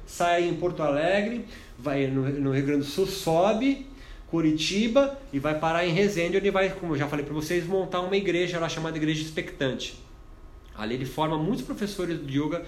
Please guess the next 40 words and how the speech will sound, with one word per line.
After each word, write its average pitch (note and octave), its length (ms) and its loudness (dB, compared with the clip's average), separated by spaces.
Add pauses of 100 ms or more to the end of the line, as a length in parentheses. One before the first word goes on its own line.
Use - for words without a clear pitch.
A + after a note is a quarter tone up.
(280)
que - 120 -2
vão D#3+ 220 0
atuar D#3 380 0
no E3 60 -2
primeiro E3+ 300 0
cenário, F3+ 400 -2
no E3+ 80 -4
primeiro F#3 320 -2
momento F#3+ 600 0 (320)
do D3 120 2
yoga D#3+ 200 2
no D#3+ 100 0
Brasil. B2 560 -2 (500)
É, G#2+ 200 -8
no C#3+ 260 -2
qual C3+ 420 -2 (240)
vão D#3+ 220 0
trabalhar D#3 420 2
muitos F3 280 0
deles, E3 180 -2
por F#3+ 60 -2
exemplo, F3+ 140 -2
na F#3 60 0
escola F3 300 0
do F3 160 2
Hermógenes, D3 880 0
uma B2+ 120 -6
das C3 100 -6
primeiras D3 380 -2
escolas, D#3 640 -2
não A#2+ 80 -4
é - 20 -4
a A#2+ 60 -6
primeira, C#3 320 -2
mas C#3 100 -2
uma C3 60 -4
das B2+ 80 -6
primeiras E3 340 -2
escolas D#3 340 -2
de C#3 80 -2